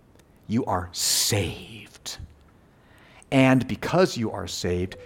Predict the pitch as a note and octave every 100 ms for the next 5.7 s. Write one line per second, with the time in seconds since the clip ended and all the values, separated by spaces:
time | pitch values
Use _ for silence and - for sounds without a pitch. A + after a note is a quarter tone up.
0 | - G2+ A#2+ B2 A2+ G#2 C3 D#3+ D#3+ D#3+
1 | D3 C#3 - C3+ C3 C3+ C3+ - - C#3
2 | B2+ B2 G#2+ B2 A2+ - A2+ - C3 B2+
3 | B2+ - - A#2+ - A#2 G#2 G2 G2 -
4 | - _ _ _ _ - F3+ F3 E3 D3+
5 | D3+ - D#3 D#3 C3+ - -